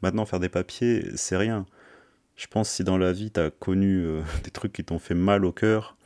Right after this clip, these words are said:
t'as connu des expériences de ouf qui t'ont, qui t'ont changé, honnêtement, euh, des papiers, c'est, c'est vraiment facile à gérer, quoi. Enfin, tout,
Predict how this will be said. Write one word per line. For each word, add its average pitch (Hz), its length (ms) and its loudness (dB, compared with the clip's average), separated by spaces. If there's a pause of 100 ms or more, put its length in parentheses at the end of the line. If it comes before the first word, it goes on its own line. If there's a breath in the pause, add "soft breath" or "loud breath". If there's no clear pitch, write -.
(600 loud breath)
t'as - 100 -6
connu 92 380 0
des 85 220 -2
expériences 87 720 -4
de 85 220 -2
ouf - 480 -6
qui - 100 -18
t'ont, 85 460 -2 (200)
qui - 80 -18
t'ont 82 120 -6
changé, 95 540 0 (640 soft breath)
honnêtement, 98 640 0
euh, 78 140 -2 (120)
des 82 160 -8
papiers, 104 520 -2
c'est, 78 300 -8 (200)
c'est - 220 -6
vraiment 90 240 0
facile 82 360 -6
à 78 60 0
gérer, 95 340 -4
quoi. - 160 -8
Enfin, - 280 -8
tout, 135 220 0